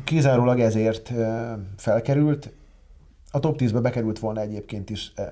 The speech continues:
ebbe az évben, de hogy mondjuk lehet, hogy tavaly vagy tavaly előtt nem került volna föl. Azért ez nem egy olyan open world játék, amire emlékezni fogunk, maximum egy olyan open world játék, amire azt mondjuk majd, hogy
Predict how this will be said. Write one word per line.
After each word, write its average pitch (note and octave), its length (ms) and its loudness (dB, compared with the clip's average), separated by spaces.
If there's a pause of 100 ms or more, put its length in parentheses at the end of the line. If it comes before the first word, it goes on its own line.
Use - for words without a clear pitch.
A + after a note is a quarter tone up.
(100)
ebbe G2 200 -8
az F#2 140 -8
évben, B2+ 340 0
de A#2+ 80 4
hogy A#2 260 0
mondjuk A2 300 -6
lehet, A2 160 0
hogy G#2+ 120 -4
tavaly G#2+ 240 0
vagy G2+ 160 -6
tavaly G#2+ 180 -8
előtt G2 180 -8
nem F#2 120 -10
került G2 300 -10
volna D#2 200 -10
föl. A#2 220 -6
Azért A2 220 2
ez G#2+ 100 2
nem A#2+ 140 4
egy A2+ 120 0
olyan G#2+ 140 -2
open G2 260 -4
world G2 160 -4
játék, G2+ 360 -4
amire G#2 800 -2
emlékezni G2+ 520 0
fogunk, G#2 420 0
maximum G2+ 440 -4
egy G2 140 -4
olyan F#2+ 120 -2
open F#2 260 -4
world F#2+ 160 -4
játék, F2+ 380 -2
amire G2+ 640 -4
azt - 220 -8
mondjuk F#2+ 260 -6
majd, F#2 240 -2
hogy G2+ 260 -4